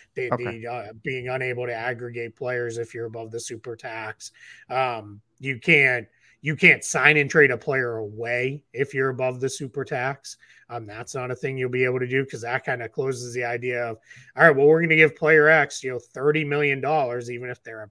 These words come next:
Speaker 1: you know, five million dollar player, because that allows us to bring back thirty million in trade."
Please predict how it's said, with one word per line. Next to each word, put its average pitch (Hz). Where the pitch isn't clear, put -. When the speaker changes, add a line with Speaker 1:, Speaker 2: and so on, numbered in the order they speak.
Speaker 1:
you 117
know, 104
five 123
million 123
dollar 113
player, 139
because 143
that 135
allows 131
us 120
to -
bring 117
back 147
thirty 127
million 123
in 110
trade." 127